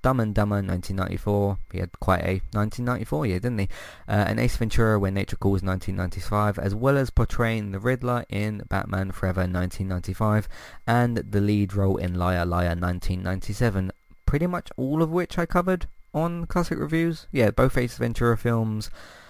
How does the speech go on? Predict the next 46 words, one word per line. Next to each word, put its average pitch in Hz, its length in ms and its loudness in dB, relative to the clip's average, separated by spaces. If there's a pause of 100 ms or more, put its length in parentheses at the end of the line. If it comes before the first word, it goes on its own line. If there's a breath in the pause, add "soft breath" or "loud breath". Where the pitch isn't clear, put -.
(200 loud breath)
Dumber 107 220 4
and 101 80 0
Dumber, 101 580 2
The 98 80 0
Mask, 98 640 0 (160)
uh, 90 500 0 (200)
Batman 95 320 2
Forever, 92 460 0
where 92 160 0
he 92 60 2
played 90 200 0
the 92 80 -2
Riddler, 92 380 2
and, 90 340 -2
uh, 87 140 2
Liar 87 300 2
Liar 85 340 0
as 82 160 -4
well. 82 340 -2
So 85 420 -2 (720 loud breath)
that's 123 240 0
good. 123 480 0
Uh, 110 240 2
Carrey 139 480 4
gained 117 320 2
attention, 110 800 0
uh, 98 180 0
starring 98 540 0
in 92 420 -2
serious 117 560 -2
roles 101 340 0
in 92 200 -4
The 87 40 -6
Truman 139 360 0
Show, 165 200 2
nineteen 98 380 -2
ninety-eight, 92 460 -2
which - 140 2
was 87 120 -2
the - 80 -6
first 101 300 0
episode 95 420 2
of - 340 -8
the, 95 200 -2
the 92 180 -6
season, 101 460 -2